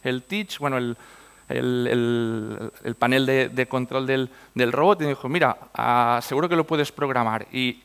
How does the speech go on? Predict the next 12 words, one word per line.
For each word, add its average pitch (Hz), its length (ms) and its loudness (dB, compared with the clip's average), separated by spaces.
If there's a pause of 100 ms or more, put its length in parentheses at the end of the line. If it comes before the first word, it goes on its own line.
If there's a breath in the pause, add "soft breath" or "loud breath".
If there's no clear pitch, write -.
(260 soft breath)
sí, 160 320 -2
sin 127 480 -2 (260 loud breath)
yo 135 80 0
ser 156 180 0
un 151 80 0
experto 143 440 0
en, 147 120 0
en 139 120 0
programación 139 800 2
de, 143 300 4
de 135 180 0
robots, 160 560 2